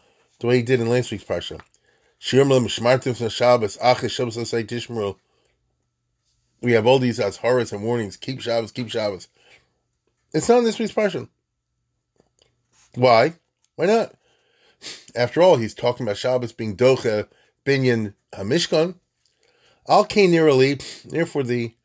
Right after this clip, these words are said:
Ben Bechaya suggests, "Shenir Maslonu Bekan, she-,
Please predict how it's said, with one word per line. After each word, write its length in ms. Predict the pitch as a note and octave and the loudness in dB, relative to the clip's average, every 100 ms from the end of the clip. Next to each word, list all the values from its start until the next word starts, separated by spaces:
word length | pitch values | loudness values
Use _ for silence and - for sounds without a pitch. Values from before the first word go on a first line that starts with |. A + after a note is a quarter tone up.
| _ - | _ -4
Ben 140 | C#3+ | -2
Bechaya 400 | B2+ C#3+ C#3+ G#2 | -2 0 0 -2
suggests, 520 | - G2+ A2+ B2 - _ _ _ _ _ _ | -6 -6 -2 -4 -6 _ _ _ _ _ _
"Shenir 460 | - B2 A#2 D#3+ A#3 | -4 0 4 6 6
Maslonu 500 | A3+ F3+ D3 E3 E3+ | 4 0 2 2 2
Bekan, 540 | B2 - D3 D3 F3 - _ _ _ | -2 -4 -4 -4 -4 -12 _ _ _
she-, 200 | - B2+ | -10 -10